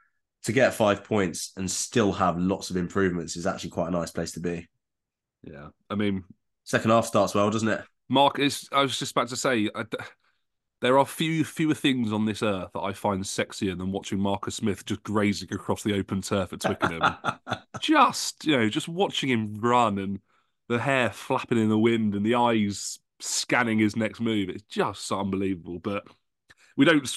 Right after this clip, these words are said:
Speaker 2: we don't score from that big break that he makes. But I've got a couple of notes here before we jump forward to our next try. And obviously we, we've had a couple of injury concerns at this stage. Steph's gone off,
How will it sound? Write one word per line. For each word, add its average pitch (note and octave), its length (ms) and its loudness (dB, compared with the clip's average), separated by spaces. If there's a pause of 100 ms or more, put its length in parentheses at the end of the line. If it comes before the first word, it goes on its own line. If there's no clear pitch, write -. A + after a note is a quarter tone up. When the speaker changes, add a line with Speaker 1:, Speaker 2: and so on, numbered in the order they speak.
(140)
Speaker 2:
we C3+ 80 4
don't C#3 200 2
score C3+ 260 4
from G#2+ 140 -4
that G2+ 140 -4
big G#2+ 160 -4
break G2+ 180 -2
that F#2+ 80 -10
he G2 80 -4
makes. F2+ 320 -8
But A2 140 -2
I've A#2 100 0
got E3 100 4
a - 40 -2
couple - 200 -4
of C3+ 60 -2
notes C#3 240 0
here G#2+ 260 -2 (340)
before C#3 220 -2
we B2 140 4
jump A#2+ 260 0
forward A#2 280 -2
to A#2+ 100 0
our A#2 80 2
next - 240 -4
try. F2 480 -4 (540)
And B2+ 100 2
obviously D3 320 2
we, C3+ 100 2
we've B2 240 0
had B2 120 0
a A2 60 -6 (180)
couple - 140 -4
of A2 60 4
injury G2+ 260 0
concerns F2+ 380 -8
at F2 60 -10
this F2+ 120 -8
stage. G2 280 -4
Steph's - 260 0
gone A#2 160 0
off, G#2+ 160 -2